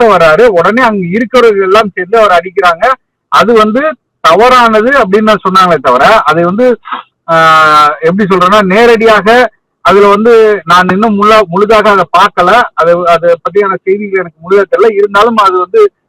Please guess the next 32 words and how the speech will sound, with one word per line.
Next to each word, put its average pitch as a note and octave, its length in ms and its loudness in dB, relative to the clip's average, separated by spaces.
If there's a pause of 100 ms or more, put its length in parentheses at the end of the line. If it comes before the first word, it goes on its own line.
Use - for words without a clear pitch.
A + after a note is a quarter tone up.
(140)
தவறானதுதான் A3 680 0
சொன்னாங்களே F3 380 0
தவிர, A2+ 240 -6 (640)
நீங்கள் A3 280 0
இது G#3+ 160 0
நேரடியாக B3 520 2
அண்ணன் A3+ 260 0
அவர்கள் A#3 400 0
தொடர்ச்சியாக, B3 540 0
இது F3+ 220 -2
பத்தாவது B3+ 360 0
முறை, A3+ 220 2
முதல் G#3+ 260 0
தடவை C4+ 200 2
கிடையாது. A#3 360 2 (300)
நான் E3 180 -4
மறுபடியும் A#3+ 340 0
மறுபடியும் A3 300 -4
சொல்றேன், - 240 -4 (280)
இவர் F#3+ 220 -2
நேரடியாக B3+ 500 2
வந்து A3 260 -2
சீண்டுவது A3+ 460 2 (280)
பத்தாவது C4 600 0
முறைக்கு A3 360 -2
மேல G#3+ 240 2
அவர் A#3 240 0
தொடர்ச்சியாக B3+ 440 0
இதை A3+ 140 0
வேலையை A#3+ 240 2
செஞ்சுட்டு A3 340 -10
இருக்காரு. F3+ 220 -4